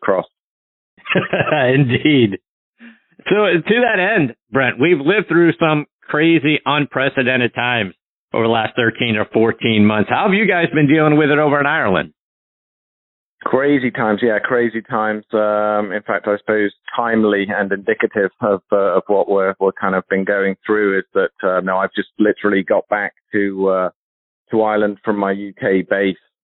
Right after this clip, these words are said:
Speaker 1: um, where we actually went for a month, um,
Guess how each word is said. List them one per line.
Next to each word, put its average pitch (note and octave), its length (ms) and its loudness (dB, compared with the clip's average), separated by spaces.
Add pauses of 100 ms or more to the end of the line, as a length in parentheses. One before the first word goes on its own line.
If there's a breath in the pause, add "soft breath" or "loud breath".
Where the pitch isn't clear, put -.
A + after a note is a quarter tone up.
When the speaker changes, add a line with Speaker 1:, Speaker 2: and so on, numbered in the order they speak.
Speaker 1:
um, F#2 560 0
where F#2+ 240 2
we G2 100 0
actually F#2+ 280 -4
went F#2+ 380 -2
for F#2+ 140 0
a F2 60 0
month, F#2+ 340 0 (340)
um, F#2 460 0